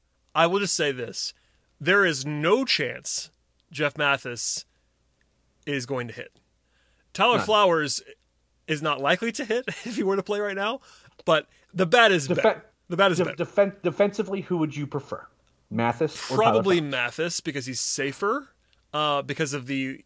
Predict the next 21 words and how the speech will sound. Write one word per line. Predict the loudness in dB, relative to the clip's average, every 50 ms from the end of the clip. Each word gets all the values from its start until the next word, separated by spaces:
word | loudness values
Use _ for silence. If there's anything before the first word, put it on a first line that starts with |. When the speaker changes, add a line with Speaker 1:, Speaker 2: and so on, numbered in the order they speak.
| _
Speaker 1:
lack | -6 -4 -2 -2 -2 -2 -2
of, | -2 -4 -4 -6 -14 -16 -14
you | -10 -8
know, | -6 -6 -4 -6 -6 -10 -12 _ _ _ _
run | -10 -8 -6 -6 -6 -6 -8 -10 -12 -12 -16 _ _ _ _
prevent-, | -12 -10 -8 -6 -8 -8 -8
I'm | -10 -8 -4
not | -2 -2 -4 -4 -6 -8
running | -4 -2 -2 -2 -2 -4 -6
prevention | -8 -6 -6 -4 -6 -4 -6 -8 -10 -8 2
Speaker 2:
Let- | 4 4 4
Speaker 1:
kind | 4
of | 0
stuff. | -4 -6 -6 -8 -8 -14 -18 _
Speaker 2:
Now, | -4 -2 -2 -2 -2 -4 -12 -16 -14 -6
let's | 0 2 2 2 2
be | -2 -2 -2
clear | -2 -2 -6 -6 0 2 4 6 8 6
in | 6 4 2
this | -2 -4 -6
discussion. | -10 -10 -8 -8 -10 -10 -8 -12 -14 -16 -18